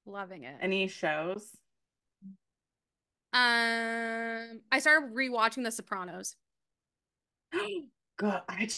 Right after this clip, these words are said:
Speaker 2: just did that,
Speaker 1: If
Speaker 2: like,
Speaker 1: you,
Speaker 2: a couple years ago.
Speaker 1: if you haven't seen it, so good. Fun fact, my grandmother's maiden name was Soprano.
Speaker 2: I
Speaker 1: The way I pronounce
Speaker 2: mean,
Speaker 1: it, 'cause that's
Speaker 2: that
Speaker 1: the
Speaker 2: makes
Speaker 1: correct way.
Speaker 2: sense.
Speaker 1: Thanks.
Speaker 2: <laughs>
Speaker 1: What are you trying to say? <laughs>
Speaker 2: Um,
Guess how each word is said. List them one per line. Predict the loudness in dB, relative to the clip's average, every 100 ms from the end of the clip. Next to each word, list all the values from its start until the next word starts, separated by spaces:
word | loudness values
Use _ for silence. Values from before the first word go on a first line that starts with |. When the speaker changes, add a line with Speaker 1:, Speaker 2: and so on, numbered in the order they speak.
| -10 -6
Speaker 2:
just | -4 0
did | 2 6
that, | 8
Speaker 1:
If | 8
Speaker 2:
like, | 8
Speaker 1:
you, | 6 4
Speaker 2:
a |
couple | 2 0
years | 0 0 -2
ago. | 2 6
Speaker 1:
if | 6 6
you | 2
haven't | 6 6 6 4 0
seen | -2 -2 4
it, | 6 6 4 0 _ -14
so | 0 2 4
good. | 2 2 0 -2 -16 -14 0
Fun | 6 6 6
fact, | 6 6 8 4 0 -8 -10 _ -18 -2
my | 0
grandmother's | 4 4 4 4 2 2
maiden | 0 2 0 -4
name | -4 -4 -6 -12 _ -8
was | -8
Soprano. | -8 -10 -8 -8 -12 _ _ _ _ _ _ 8
Speaker 2:
I | 10
Speaker 1:
The |
way | 10
I | 8
pronounce | 8 4 0
Speaker 2:
mean, |
Speaker 1:
it, | -6 -6
'cause | 2
that's | 4 8
Speaker 2:
that | 8 8
Speaker 1:
the |
Speaker 2:
makes | 4 4
Speaker 1:
correct | 0
way. | 2 6
Speaker 2:
sense. | 6 6 4 -2 -8 -12 -14 _ _ _ _ _ _ _ -2
Speaker 1:
Thanks. | -2 -2 -6 -8 -2
Speaker 2:
<laughs> | -4 -4 -12 _ -20 _ _ _ _ _ _ -6 -6 -8 -10 0
Speaker 1:
What | 0
are |
you | 6
trying | 8 8
to |
say? | 6 6 4 6
<laughs> |
Speaker 2:
Um, | 10 10 10 6